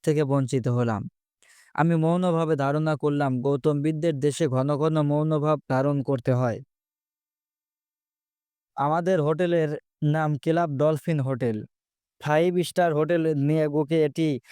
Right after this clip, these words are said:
সুন্দর হোটেল। এদের মতো বড় সুইমিং পুল সার্কভুক্ত কোনো দেশে নেই।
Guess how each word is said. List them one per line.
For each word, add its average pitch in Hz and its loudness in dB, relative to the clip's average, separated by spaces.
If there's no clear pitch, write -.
সুন্দর 156 0
হোটেল। 131 -2
এদের 151 2
মতো 165 0
বড় 156 2
সুইমিং 175 -2
পুল 160 0
সার্কভুক্ত 151 -2
কোনো 156 0
দেশে 139 -2
নেই। 123 -2